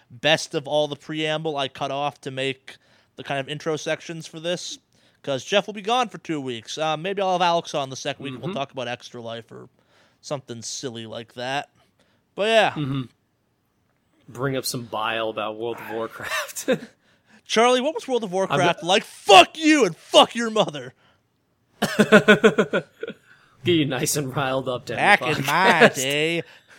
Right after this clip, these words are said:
Speaker 1: we got to level
Speaker 2: Back
Speaker 1: sixty
Speaker 2: in
Speaker 1: and
Speaker 2: my
Speaker 1: we
Speaker 2: day.
Speaker 1: liked it. And that was where the game
Speaker 2: Mm-hmm.
Speaker 1: ended.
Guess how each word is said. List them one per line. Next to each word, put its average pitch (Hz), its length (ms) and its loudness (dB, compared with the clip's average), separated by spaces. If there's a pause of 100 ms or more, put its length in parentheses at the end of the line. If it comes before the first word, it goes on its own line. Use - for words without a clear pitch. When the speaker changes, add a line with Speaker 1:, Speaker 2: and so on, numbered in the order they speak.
(420)
Speaker 1:
we 202 160 0
got 202 220 6
to 170 100 -4
level 185 240 2
Speaker 2:
Back - 40 -8
Speaker 1:
sixty 208 600 -2
Speaker 2:
in 143 60 -2
Speaker 1:
and 147 80 -6
Speaker 2:
my 151 80 -2
Speaker 1:
we 147 40 -2
Speaker 2:
day. 131 120 -4
Speaker 1:
liked 160 340 -2
it. 135 180 -4 (500)
And 120 120 -6
that 226 160 6
was 262 120 -2
where 285 100 -6
the 269 60 -8
game 294 260 2
Speaker 2:
Mm-hmm. 226 180 4
Speaker 1:
ended. - 240 -10